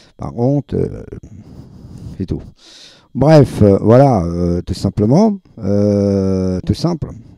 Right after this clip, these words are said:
Alors, euh, pour les personnes, euh,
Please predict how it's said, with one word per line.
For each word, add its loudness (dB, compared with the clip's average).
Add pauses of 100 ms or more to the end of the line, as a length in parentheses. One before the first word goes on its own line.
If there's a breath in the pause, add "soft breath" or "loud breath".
(640 soft breath)
Alors, -2
euh, -6 (2250)
pour -4
les 4
personnes, 2
euh, -8